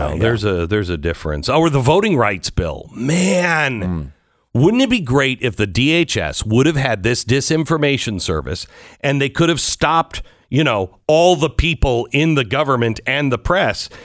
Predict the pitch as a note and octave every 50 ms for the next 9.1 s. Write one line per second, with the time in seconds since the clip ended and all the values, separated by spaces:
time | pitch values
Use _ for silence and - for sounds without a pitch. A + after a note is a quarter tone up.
0 | - _ - - - D#3 D#3 D#3 D3 C#3 C3 A#2 - C3+ G#2 D3 G3+ B3 C#4+ E4+
1 | G3+ C#3 A#2 G#2 F#2+ F#2+ F2+ - - E2+ F#2 F#2 E2+ D#2+ F#2 A#2+ A#2+ _ - _
2 | _ - _ _ _ B2+ B2+ A#2+ A#2+ A#2+ A#2+ - C#3 C#3+ C#3+ B2+ - - - C#3
3 | C3 A2+ - - - F3 F3 - - C3 D3+ F3+ F#3 - _ - C3 A2 - G#2+
4 | F#2+ - - A2+ G2+ G2 E2+ F#2+ C3+ E3 F3 A2 D2 - - - _ _ _ D#3+
5 | G3 A3+ A3 E3+ C3 B2+ D3+ F#3 G#3 F#3 F#3+ G3 F#3 C#3 D3+ D3 D#3 F3+ G3+ G#3+
6 | _ - - - _ _ _ _ _ _ _ _ _ _ G#2+ D3 F#3 F3 C3 A2+
7 | G#2+ A#2 B2 G2+ E2 F2+ E2+ - - - G#2 G2+ G2 C#2+ D2 D#2 E2 D#2 C2+ A#1+
8 | - - - _ G2 G2 G2 F#2 G2+ F2 E2+ G#2+ G#2 F2+ - D3+ C#3+ A#2 G#2+ G#2
9 | G2